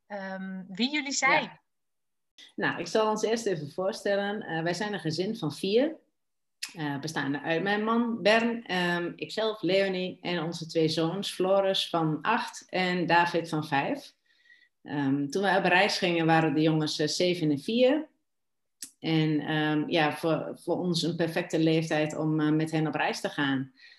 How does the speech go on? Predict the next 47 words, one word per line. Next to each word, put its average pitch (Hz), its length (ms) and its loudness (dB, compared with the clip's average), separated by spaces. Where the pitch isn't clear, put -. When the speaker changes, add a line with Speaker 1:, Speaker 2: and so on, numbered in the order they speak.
Speaker 2:
Eh, 151 240 0
Floris 190 400 0
zat 165 180 -2
toen 147 160 0
in 160 160 4
groep 160 300 -4
vier 208 420 0
en 160 220 2
David 160 420 0
zat 160 180 -4
in 151 80 -2
groep 156 240 -4
één. 185 360 0
Dus 160 260 0
wat - 180 -4
dat 165 120 -2
betreft, 156 600 -4
ehm, 147 460 0
ja, 139 380 -2
geen 160 380 2
belemmeringen, 160 800 4
eh, 156 380 0
om, 160 220 0
eh, 135 180 -4
op - 80 -12
reis 165 280 0
te 139 60 -8
gaan. 165 420 -4
Dus, 156 420 0
ehm, 151 600 2
ja, 165 440 0
gewoon 170 240 0
helemaal 165 260 4
leuk. 220 520 2
Ja, 202 280 4
wij 170 100 4
Speaker 1:
Ja. 170 60 4
Speaker 2:
zijn 175 240 2
allemaal 190 520 -2
eigenlijk 165 340 2
wel 160 120 4
heel 180 140 4
erg 170 140 0
van 165 100 0
het 156 160 4
reizen. 226 680 4
Ehm, 160 840 4